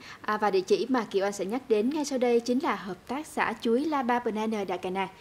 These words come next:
Kể từ khi thành lập cho đến nay thì đã giúp bà con vùng sâu phát triển kinh tế ổn định từ việc trồng chuối công nghệ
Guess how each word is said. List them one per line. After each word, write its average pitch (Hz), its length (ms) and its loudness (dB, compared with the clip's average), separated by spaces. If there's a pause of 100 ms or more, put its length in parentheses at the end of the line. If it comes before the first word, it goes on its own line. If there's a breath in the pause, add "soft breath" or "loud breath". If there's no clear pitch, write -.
(320 loud breath)
Kể 254 80 8
từ 311 160 -2
khi 330 140 0
thành 247 180 2
lập 208 180 4
cho 233 60 6
đến 240 220 6
nay 247 320 4
thì 208 80 2
đã 180 100 -2
giúp 196 260 -4
bà 208 80 0
con 202 280 -2
vùng 180 160 -6
sâu 196 240 -2
phát 254 200 -6
triển 202 140 -2
kinh 202 120 -6
tế 214 80 0
ổn 208 240 0
định 233 160 4 (300 loud breath)
từ 247 120 6
việc 226 380 0
trồng 202 220 0
chuối 233 160 2
công 269 160 0
nghệ - 120 -4